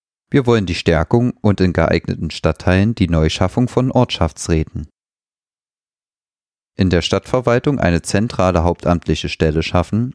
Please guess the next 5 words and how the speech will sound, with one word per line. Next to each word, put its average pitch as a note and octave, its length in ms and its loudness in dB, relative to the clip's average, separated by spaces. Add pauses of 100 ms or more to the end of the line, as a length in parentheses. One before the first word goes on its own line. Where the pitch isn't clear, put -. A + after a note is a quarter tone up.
(140)
um G2+ 140 0
die F2 100 0
Bürgerinnenbeteiligung F#2 1040 0
zu - 160 -6
koordinieren E2 960 0